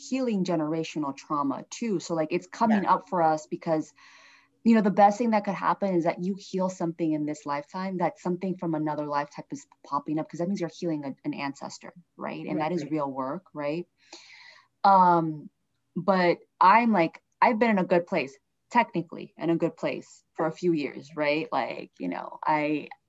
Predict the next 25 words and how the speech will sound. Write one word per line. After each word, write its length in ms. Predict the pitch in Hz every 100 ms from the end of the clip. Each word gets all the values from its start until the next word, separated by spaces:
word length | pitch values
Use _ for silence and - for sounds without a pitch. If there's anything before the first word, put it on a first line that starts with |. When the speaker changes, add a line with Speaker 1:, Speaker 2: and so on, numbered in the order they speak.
| _ _
Speaker 1:
you 80 | -
know, 80 | -
I 120 | 156
did 240 | 170 175 - _ -
heavy 280 | - 180 190
therapy 400 | - 170 170 170
in 120 | 160
my 120 | 151
late 200 | 143 -
twenties 640 | - 220 214 202 190 190 -
because, 520 | 170 - 151 151 139 -
you 120 | 170
know, 80 | 156
I'm 120 | 160
Speaker 2:
Mm. 40 |
Speaker 1:
also, 220 | 160 160
like, 200 | 151 147
diagnosed 380 | 147 143 147 143
with 100 | -
O 80 | 147
C 180 | 139 139
D, 220 | 139 160 156
so 120 | 123
I 120 | 131
overthink. 600 | 139 - - - 202 220